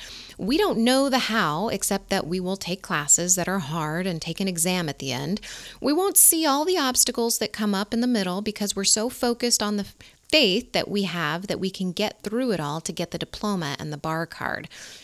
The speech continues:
We have to treat every goal that way. Lesson number six, involvement precedes interest.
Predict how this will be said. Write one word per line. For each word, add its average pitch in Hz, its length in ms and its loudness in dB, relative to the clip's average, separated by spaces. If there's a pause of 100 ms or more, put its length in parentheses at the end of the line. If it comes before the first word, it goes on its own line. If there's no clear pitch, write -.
(140)
We 208 140 -6
have 302 260 -4
to 269 80 -2
treat 262 380 -2 (120)
every 196 380 0
goal 185 340 0
that 147 260 -4
way. 165 380 -4 (500)
Lesson 175 600 2
number 175 560 0
six, - 680 0 (800)
involvement 196 960 2
precedes 165 840 2 (240)
interest. - 640 -2